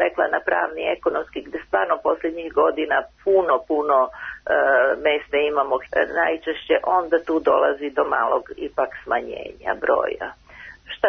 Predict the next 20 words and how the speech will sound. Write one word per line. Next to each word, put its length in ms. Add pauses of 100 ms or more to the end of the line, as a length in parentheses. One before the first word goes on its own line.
znam, 200
dolazi 680 (340)
i 40 (140)
u 300
okviru 300 (100)
medicinske 600
grupacije, 720
e, 60 (380)
na 140
farmaciji 440
je 180
malo 160 (200)
pao 280
broj 300 (280)
prijavljenih 640 (120)
kandidata. 760 (320)
Prošlih 420
godina 480 (120)
je, 120 (100)
e, 60